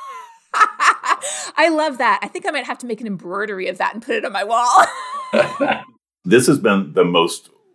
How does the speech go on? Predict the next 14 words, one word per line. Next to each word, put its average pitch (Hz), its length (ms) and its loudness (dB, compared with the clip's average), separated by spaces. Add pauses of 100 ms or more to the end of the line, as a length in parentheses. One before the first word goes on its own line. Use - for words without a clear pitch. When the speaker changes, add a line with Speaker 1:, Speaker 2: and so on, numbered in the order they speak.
Speaker 2:
wonderful 82 1200 0
conversation, 80 680 0
and 73 220 -4
I 76 100 -2
hate 92 280 2
to 92 80 -2
be 80 160 -2
the 73 120 0
one 73 380 -2
to 73 140 -6
have 71 180 0
to - 60 -16
bring 69 260 0
it 71 80 -4